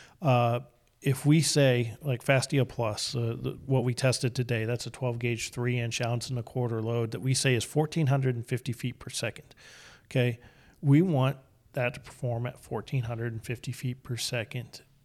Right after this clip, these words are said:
no matter what conditions the folks are, are hunting in. Um, so industry standard seems to be about a plus or minus ninety,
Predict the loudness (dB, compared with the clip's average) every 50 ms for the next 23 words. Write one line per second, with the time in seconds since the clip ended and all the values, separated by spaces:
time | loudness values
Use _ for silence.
0 | _ _ -2 0 2 2 4 4 2 2 0 0 -4 -6 -8 -12 -12 -6 0 0
1 | 0 0 0 -2 -2 -2 -2 -2 -4 -6 -8 -10 -12 -14 -10 -8 -8 -8 -10 -12
2 | -14 -12 -14 -14 -16 _ _ -16 -12 -12 -10 -4 -2 0 0 0 -2 -4 -8 -10
3 | -12 -16 -20 -20 -20 -20 -20 -20 -20 -20 _ 2 4 4 4 4 2 0 -4 -8
4 | -14 _ _ _ _ _ -4 2 4 6 6 8 8 6 4 2 -2 -10 -20 _
5 | _ _ -20 -20 -20 -20 -20 _ _ _ _ -18 -16 -6 2 4 6 6 6 4
6 | 4 2 2 2 2 0 -2 0 2 4 4 4 2 0 -2 -2 0 0 0 0
7 | 0 -2 0 2 2 2 2 2 0 0 0 0 -2 -2 0 0 0 2 0 -2
8 | -2 -2 -2 -2 -2 -2 -4 -4 -4 -2 -2 0 0 0 -2 -2 -4 -6 -8